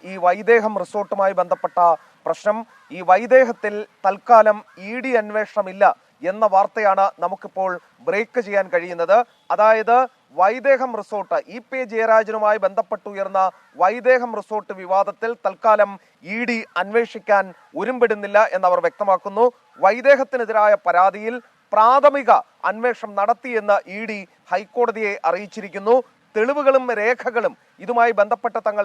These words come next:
ശേഖരിച്ചു എന്നാണ് ഇ ഡി വ്യക്തമാക്കുന്നത്. എന്നാൽ ഈ അന്വേഷണം നടത്തുന്നതിനാവശ്യമായ ഷെഡ്യൂൾഡ് ഒഫൻസ്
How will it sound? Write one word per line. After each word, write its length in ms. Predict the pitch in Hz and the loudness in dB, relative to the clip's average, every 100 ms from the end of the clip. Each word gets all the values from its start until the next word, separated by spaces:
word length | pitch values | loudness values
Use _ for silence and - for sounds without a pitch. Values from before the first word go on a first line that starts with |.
| 196 | -6
ശേഖരിച്ചു 480 | 214 247 247 233 190 - _ - 208 | -4 -2 -4 -6 -10 -14 _ -12 -4
എന്നാണ് 340 | 220 208 202 - 185 | 2 2 2 -2 -8
ഇ 40 | 214 | -10
ഡി 80 | 214 180 | -6 -6
വ്യക്തമാക്കുന്നത്. 680 | 170 202 190 208 202 220 262 _ _ - 202 | -4 0 0 0 0 2 2 _ _ -6 -2
എന്നാൽ 260 | 247 247 - _ _ - 202 | 6 6 6 _ _ -16 -14
ഈ 40 | 196 226 | -6 -6
അന്വേഷണം 460 | 226 285 285 285 247 | -2 -2 -2 -4 -2
നടത്തുന്നതിനാവശ്യമായ 1040 | 226 226 233 226 208 196 226 - 220 208 202 190 _ _ - | -2 -2 -6 -6 -2 -2 -2 -4 0 2 4 2 _ _ -12
ഷെഡ്യൂൾഡ് 480 | 226 220 302 294 240 | -8 -6 -4 -2 -2
ഒഫൻസ് 420 | 214 226 214 190 | -2 -6 -6 -4